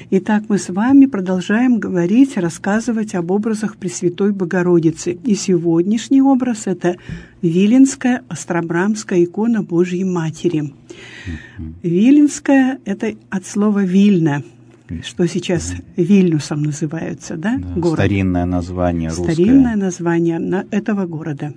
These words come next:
Speaker 2: Мгм.
Speaker 1: Итак, вот немного об этой иконе сразу, да?
Speaker 2: Да, давайте.
Speaker 1: Она была прислана великому князю литовскому Ольгерду греческим императором Иоанном Палеологом как дар. После принятия крещения,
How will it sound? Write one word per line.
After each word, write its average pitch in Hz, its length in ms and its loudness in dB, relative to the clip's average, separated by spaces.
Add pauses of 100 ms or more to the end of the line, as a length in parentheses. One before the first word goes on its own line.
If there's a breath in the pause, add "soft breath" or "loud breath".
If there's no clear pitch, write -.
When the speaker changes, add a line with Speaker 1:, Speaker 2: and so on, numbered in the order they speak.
Speaker 2:
Мгм. 85 460 -6 (420 loud breath)
Speaker 1:
Итак, 208 460 0 (100)
вот 254 220 2
немного 269 480 8
об 185 260 -2
этой 208 260 2
иконе 196 360 2
сразу, 175 480 -2
да? 220 240 -2 (340)
Speaker 2:
Да, 82 280 -4
давайте. 85 520 -6
Speaker 1:
Она - 240 4
была 202 240 0
прислана 202 420 0
великому 190 480 0
князю 180 360 2
литовскому 175 720 -2
Ольгерду 180 600 0 (480 loud breath)
греческим 208 600 2
императором 208 600 -2
Иоанном 208 420 0
Палеологом 208 760 0
как 196 340 -4
дар. 165 320 0 (460 loud breath)
После - 320 -8
принятия 202 520 2
крещения, 180 800 2